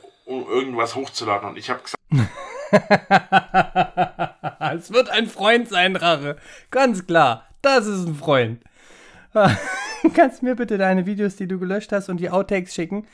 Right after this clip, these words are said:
Speaker 2: Ich möchte damit was machen. Ich sag aber nicht was. Brauche ich für mein persönliches Drachenarchiv. <clears throat> Wie nein? Bitte, Drache, komm schon. Ich bin doch ein Freund.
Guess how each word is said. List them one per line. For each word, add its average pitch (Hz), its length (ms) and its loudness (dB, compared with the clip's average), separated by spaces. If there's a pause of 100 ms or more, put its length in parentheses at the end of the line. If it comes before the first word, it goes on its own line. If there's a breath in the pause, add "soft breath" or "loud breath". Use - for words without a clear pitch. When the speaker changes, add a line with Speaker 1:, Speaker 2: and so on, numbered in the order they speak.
(240 soft breath)
Speaker 2:
Ich - 80 -10
möchte 180 280 0
damit 170 300 -2
was 170 180 -2
machen. 156 340 0
Ich 143 100 -6
sag 160 220 0
aber 147 180 -2
nicht 143 160 -4
was. 135 220 -4
Brauche 156 200 2
ich 151 60 -2
für 160 120 -4
mein 147 180 2
persönliches 135 500 -4
Drachenarchiv. 131 640 -6
<clears throat> - 540 -4 (720 soft breath)
Wie 156 320 2
nein? 131 680 2
Bitte, 170 460 2
Drache, 123 400 -2
komm 151 340 4
schon. 113 500 -8 (240 soft breath)
Ich - 60 -20
bin 226 140 -4
doch 208 80 2
ein 190 120 0
Freund. 165 520 0